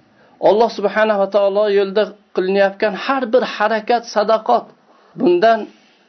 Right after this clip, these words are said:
Alloh yo'lida degan narsa, bu niyatimiz shu. Lekin biz haqiqatdan seni yo'lingda shunday qildik,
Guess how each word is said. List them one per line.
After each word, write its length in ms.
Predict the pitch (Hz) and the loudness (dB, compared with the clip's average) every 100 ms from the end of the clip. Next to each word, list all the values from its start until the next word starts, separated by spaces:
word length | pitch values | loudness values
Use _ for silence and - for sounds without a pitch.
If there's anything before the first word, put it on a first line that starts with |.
| _ _ _ _ | _ _ _ _
Alloh 360 | 175 190 240 226 | 2 4 4 4
yo'lida 460 | 185 190 170 156 156 - - _ _ _ _ _ _ - | 4 4 2 2 0 -2 -12 _ _ _ _ _ _ -2
degan 380 | 127 147 180 165 | 0 2 2 2
narsa, 340 | 151 147 175 170 - - | 0 -2 -2 -2 -4 -18
bu 160 | 110 131 139 | -6 -6 -4
niyatimiz 600 | 135 139 147 143 165 165 | -2 2 2 2 2 2
shu. 180 | 160 120 92 _ _ - | 0 -8 -10 _ _ 0
Lekin 320 | 170 180 208 165 | 0 2 0 2
biz 140 | 214 190 - - _ | 0 0 -6 -20 _
haqiqatdan 760 | 156 160 254 262 262 - 285 262 | -2 0 0 2 2 2 2 2
seni 300 | 247 247 247 | 2 4 4
yo'lingda 400 | 233 226 220 208 | 2 2 0 0
shunday 320 | 220 208 214 | 2 2 2
qildik, 380 | - 196 185 190 | 0 0 2 0